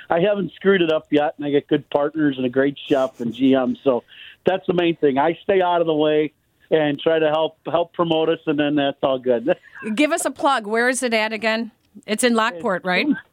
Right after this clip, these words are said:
Speaker 1: yep. It's Coombs Corner off three fifty-five and a hundred fifty-ninth Street. Um, it's fun. Those, that's the reason why I opened a, a restaurant, is to get back involved in my hometown and, and have some fun with it. So it's been good.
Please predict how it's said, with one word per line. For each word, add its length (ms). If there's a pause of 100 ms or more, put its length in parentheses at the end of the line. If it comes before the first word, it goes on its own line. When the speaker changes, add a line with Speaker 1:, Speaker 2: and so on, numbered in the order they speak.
(140)
Speaker 1:
yep. 200 (200)
It's 220
Coombs 220
Corner 360
off 240
three 240
fifty-five 600
and 60
a 40
hundred 260
fifty-ninth 540
Street. 300 (520)
Um, 380
it's 160 (100)
fun. 260
Those, 280
that's 200
the 60
reason 220
why 240
I 40
opened 340
a, 260
a 100
restaurant, 560
is 140
to 100
get 220
back 280
involved 460 (540)
in 100
my 160
hometown 720
and, 120 (360)
and 140
have 300
some 180
fun 220
with 180
it. 80 (100)
So 140
it's 180
been 160
good. 160